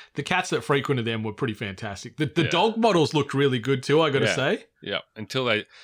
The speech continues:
Speaker 2: like, the, the dogs just randomly, if you followed them, they would just disappear. Like, the character models would just,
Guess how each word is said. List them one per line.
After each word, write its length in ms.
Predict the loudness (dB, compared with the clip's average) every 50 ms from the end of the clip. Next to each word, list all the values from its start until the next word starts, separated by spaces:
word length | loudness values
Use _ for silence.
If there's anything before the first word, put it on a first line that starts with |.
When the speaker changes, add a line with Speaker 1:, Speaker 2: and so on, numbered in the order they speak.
| -20 -20 _ _
Speaker 2:
like, 180 | -4 -4 -4 -2
the, 120 | -2 -6 -6 -6
the 60 | -14 -18
dogs 380 | -2 _ 2 2 2 0 -4
just 200 | -4 -4 -4 -4
randomly, 880 | -4 -2 0 2 2 2 0 -2 -4 -4 -4 -4 -4 -4 -6 -6 -10 -12 _ _ _ _ _ _ _ _
if 120 | -8 -6
you 80 | -4 -4
followed 360 | -4 -4 -2 0 0 0 0
them, 200 | -2 -6 -4 -4
they 100 | -2 -2
would 100 | -2 -2
just 240 | -4 -8 -10 -16 _ -4
disappear. 680 | -4 -4 -4 -6 -8 -8 -6 -4 -4 -4 -4 -6 -10 _ _ _ _ -6
Like, 160 | -6 -6 -6
the 100 | -14 -16
character 420 | -14 _ -4 -2 -2 -2 -2 -6 -8
models 260 | -6 -6 -6 -6 -8
would 100 | -10 -10
just, 320 | -10 -10 -10 _ -16 -18